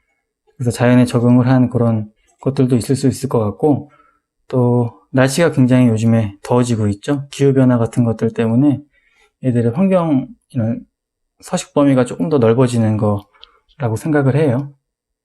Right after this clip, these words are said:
그래도 뭐 숲의 분해자로서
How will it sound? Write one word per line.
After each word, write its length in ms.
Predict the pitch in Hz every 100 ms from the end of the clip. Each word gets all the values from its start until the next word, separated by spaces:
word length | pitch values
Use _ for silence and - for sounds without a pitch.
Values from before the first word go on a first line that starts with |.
| _ _ _ _ _ _ _ _ _ 285 _ _ _ _ _ _ _ _ _ _ _ _ _ _ _ _ _ _ _ -
그래도 200 | 147 143
뭐 120 | 127
숲의 400 | - - 208 196
분해자로서 880 | 135 139 135 120 117 - 147 135